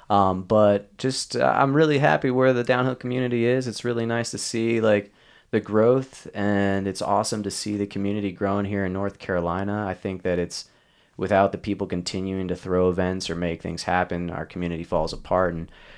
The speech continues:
uh, over the years, I've seen it go up and down and up and down, and it's nice to see it kinda on a, a rise again, and it'll probably fall again, but I'll, I'll still be here skating in that. So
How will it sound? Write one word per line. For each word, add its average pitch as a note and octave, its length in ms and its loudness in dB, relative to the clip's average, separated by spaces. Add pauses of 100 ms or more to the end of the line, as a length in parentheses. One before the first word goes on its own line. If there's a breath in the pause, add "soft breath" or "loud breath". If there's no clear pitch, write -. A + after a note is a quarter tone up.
(240 soft breath)
uh, D#2+ 220 2
over G2+ 180 2
the F#2 120 -4
years, G2 340 0
I've D2 140 -4
seen F2 200 -6
it D2+ 200 -8 (180)
go E2+ 180 -2
up G2+ 220 0
and D#2+ 160 -6
down G#2+ 420 0
and F2 100 -4
up F#2+ 180 -4
and F2+ 100 -4
down, B2+ 520 0
and F2+ 540 -2
it's - 220 -10
nice B2+ 240 -4
to B2+ 80 -10
see B2 220 -4
it A#2+ 100 -6
kinda A2+ 320 -2 (420 soft breath)
on A2 140 2
a, G2+ 180 2
a G2+ 80 2
rise G2 360 6
again, A2+ 400 0
and F#2 360 -4
it'll G#2 280 -2 (120)
probably G#2 400 6
fall G#2 380 4
again, G2+ 400 2
but F#2+ 260 2 (380)
I'll, F#2 380 -8
I'll F2+ 180 2
still G2+ 240 2
be F#2 120 0
here F#2+ 180 2
skating G2+ 360 4
in C3+ 120 4
that. D3 260 4
So A2 380 6